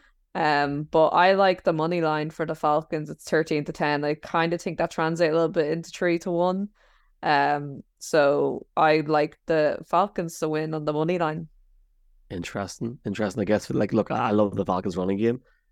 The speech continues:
Speaker 2: And I love Tyler Algier, never mind the fact that I love Bijan Robinson. So I know a lot of us will be excited to see,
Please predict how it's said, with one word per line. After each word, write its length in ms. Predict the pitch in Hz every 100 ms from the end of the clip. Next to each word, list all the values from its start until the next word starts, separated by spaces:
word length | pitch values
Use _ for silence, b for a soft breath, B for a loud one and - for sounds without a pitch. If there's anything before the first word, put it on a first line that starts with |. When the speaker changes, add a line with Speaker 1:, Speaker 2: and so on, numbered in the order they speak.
| _ -
Speaker 2:
And 440 | 92 90 87 87 -
I 60 |
love 200 | 92 92
Tyler 260 | - 95 92
Algier, 360 | 87 82 90 95
never 220 | 90 87
mind 380 | 90 90 92 92
the 60 |
fact 280 | - 90 -
that 100 | 101
I 40 |
love 220 | 92 82 80
Bijan 320 | 87 87 82
Robinson. 360 | 82 101 95
So 140 | 90 87
I 60 |
know 160 | 87 87
a 0 |
lot 180 | 87 85
of 80 | 90
us 100 | 87
will 80 |
be 120 | 87 82
excited 360 | - 87 87
to 80 | 90
see, 280 | 82 90